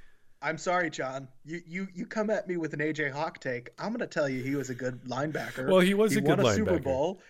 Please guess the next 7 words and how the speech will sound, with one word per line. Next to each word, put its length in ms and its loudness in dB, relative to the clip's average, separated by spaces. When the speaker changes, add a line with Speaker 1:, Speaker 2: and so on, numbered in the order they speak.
Speaker 1:
And 440 -2
in 160 -2
the 80 -4
context 640 -6
of 80 -12
that 260 -2
draft, 480 -4